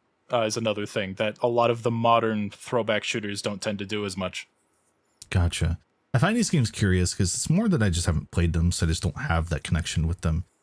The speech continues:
Speaker 2: Um, and someone I would associate to be that way with is Justin. Justin, I know you've played Ultra Kill and liked Ultra Kill. Was it your first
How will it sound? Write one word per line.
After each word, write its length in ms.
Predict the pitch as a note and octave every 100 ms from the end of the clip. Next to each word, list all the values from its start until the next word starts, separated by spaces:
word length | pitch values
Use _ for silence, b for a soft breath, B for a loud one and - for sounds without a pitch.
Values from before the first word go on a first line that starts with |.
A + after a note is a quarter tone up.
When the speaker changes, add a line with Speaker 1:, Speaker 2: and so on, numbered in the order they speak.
| _ - -
Speaker 2:
Um, 320 | G2 G#2+ A2 F#3
and 280 | A#2+ A#2+
someone 280 | - F3 E3
I 80 | C#3
would 100 | A#2+
associate 600 | A2+ D#3+ C#3 C3 G#2 E2
to 80 | A2
be 120 | C#3
that 200 | D3+ E2
way 180 | F#2 F2
with 300 | D#2+ E2+ - F#2+
is 200 | E2+ -
Justin. 520 | - C#3+ - D#2 C#2+
Justin, 500 | G#2 A2 F2+ E2 E2 - _ _ _ _ _ _ _ -
I 120 | B2
know 100 | F3
you've 220 | F3 E3+
played 180 | - E3
Ultra 240 | D3+ C3+ C3
Kill 240 | C3+ A#2+
and 80 | A#2
liked 240 | B2 C3+
Ultra 240 | F#2 E2 D2+
Kill. 240 | E2+ D#2
Was 160 | E2 D#3
it 60 |
your 120 | F#3
first 340 | E3 F#3+ E3